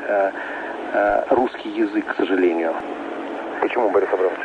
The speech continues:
Speaker 1: Потому что мы как бы договорились играть в одну игру, а не в разные.
Speaker 2: Так я поэтому
Speaker 1: Э,
Speaker 2: и
Speaker 1: а у меня
Speaker 2: звоню.
Speaker 1: есть тысяча способов тоже играть по разным каналам,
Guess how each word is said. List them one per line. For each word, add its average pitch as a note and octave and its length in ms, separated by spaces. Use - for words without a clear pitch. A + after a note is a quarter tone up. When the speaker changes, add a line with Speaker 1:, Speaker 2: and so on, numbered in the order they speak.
Speaker 1:
Потому C3 240
что - 140
мы A#2 60
как A#2+ 140
бы A2 80
договорились B2+ 640
играть B2+ 340
в C3 60
одну B2+ 320
игру, B2 260
а - 60
не A2 140
в G2+ 80
разные. G#2+ 340
Speaker 2:
Так A2 100
я C3 120
поэтому C3+ 340
Speaker 1:
Э, D3 40
Speaker 2:
и - 20
Speaker 1:
а - 20
у C3 60
меня C#3+ 100
Speaker 2:
звоню. D#3+ 280
Speaker 1:
есть - 140
тысяча - 300
способов - 480
тоже B2+ 240
играть B2 220
по B2 80
разным A2+ 280
каналам, G2 460